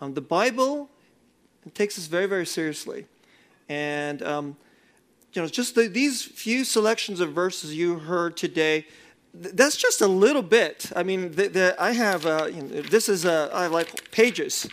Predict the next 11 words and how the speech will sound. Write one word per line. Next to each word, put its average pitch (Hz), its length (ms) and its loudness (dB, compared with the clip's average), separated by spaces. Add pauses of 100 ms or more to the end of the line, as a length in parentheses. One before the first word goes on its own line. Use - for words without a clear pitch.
<laughs> 190 100 -2 (520)
And, 185 340 0
um, 180 320 0 (420)
and 208 160 4
then 262 120 4
there's 240 260 6
even 240 180 2
more. 277 380 4
<laughs> - 640 -14
So 208 200 2
Proverbs 233 920 2